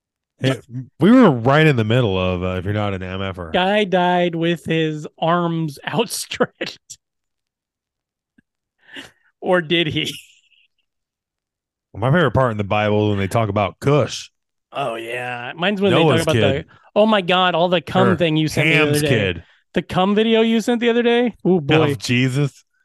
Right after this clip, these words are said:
Speaker 2: <sighs> Tell
Speaker 1: Well,
Speaker 2: your
Speaker 1: I, I have it on
Speaker 2: friends.
Speaker 1: pretty good authority that the Lord is cum.
Speaker 2: Yeah, and he'll come again.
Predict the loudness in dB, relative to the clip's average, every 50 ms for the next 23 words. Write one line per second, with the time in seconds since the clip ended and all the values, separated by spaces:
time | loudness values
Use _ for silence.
0 | _ _ _ _ _ _ _ -4 0 2 2 2 2 2 2 2 2 4 4 4
1 | 6 6 6 6 4 2 -2 -2 2 2 4 6 6 6 4 4 4 4 2 2
2 | 4 4 4 2 2 2 2 2 4 4 2 2 2 0 0 0 0 0 2 4
3 | 4 4 6 4 4 2 -2 _ _ _ _ _ _ _ _ _ _ _ _ _
4 | _ _ _ _ 0 2 4 4 2 2 0 -2 -2 0 -2 -4 -8 -12 _ _
5 | _ _ _ _ _ -6 -2 -2 -2 -2 -4 -8 -16 _ _ -8 -4 -2 0 0
6 | -2 -2 -2 -4 -4 -4 -6 -6 -10 -10 -12 -16